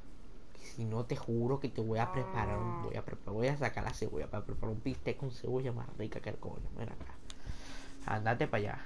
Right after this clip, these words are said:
Yazuli. Yazuli. Yazuli. Yazuli. Que no se muera.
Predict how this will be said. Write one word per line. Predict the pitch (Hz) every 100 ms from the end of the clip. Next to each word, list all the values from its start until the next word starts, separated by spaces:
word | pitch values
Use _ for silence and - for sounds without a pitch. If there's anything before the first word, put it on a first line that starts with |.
| -
Yazuli. | - - 113 127 165 170 - - - - -
Yazuli. | - - 110 110 113 113 - - - - - - - - - - - -
Yazuli. | - 123 - 110 110 113 120 113 160 170 165 - - - - - - - - - - - - - - - - - - - - - - - - - - - - - - - - - - - - - - - -
Yazuli. | 117 120 117 113 110 - - -
Que | -
no | 127
se |
muera. | 135 113